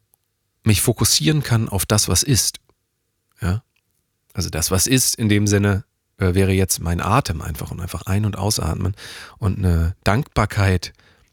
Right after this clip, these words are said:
spüren kann dafür einfach, dass ich atmen darf, ja. Das klingt für manche, ich glaube, manche, die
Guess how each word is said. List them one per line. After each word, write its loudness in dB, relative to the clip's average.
spüren 2
kann 0
dafür 0
einfach, 0
dass 0
ich -6
atmen 0
darf, -6
ja. 0
Das -4
klingt 0
für -2
manche, 0
ich -4
glaube, 0
manche, 0
die 0